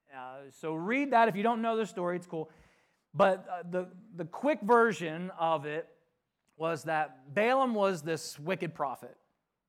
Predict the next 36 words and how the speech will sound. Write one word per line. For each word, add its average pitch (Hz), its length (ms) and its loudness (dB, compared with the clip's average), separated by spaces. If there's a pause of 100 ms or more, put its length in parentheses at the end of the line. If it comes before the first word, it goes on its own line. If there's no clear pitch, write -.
(760)
and 151 100 -10
Balak 220 340 4
was 175 220 -2
the 151 80 -8
king 160 240 -8
of 143 80 -8
Moab. 113 500 -12
And 135 300 -12
Balak 185 500 2 (480)
notices 170 720 0
that 147 220 -4
Israel 151 400 -6
was 120 100 -14
powerful, 170 640 -2
and 120 80 -12
he's 110 140 -16
nervous, 151 500 -4
and 120 80 -16
he 117 80 -16
wants, 139 640 -12
uh, 123 260 -8
he 127 120 -10
wants 139 320 -10
rid 147 280 -2
of 127 200 -4
them. 120 340 -12 (500)
And 147 300 -4
so 151 320 -4
he 147 160 -8
tries 196 540 2
to 180 140 -2
hire 156 640 0
this 143 280 -10
wicked 156 520 -10
prophet 135 520 -4
Balaam, 135 600 -4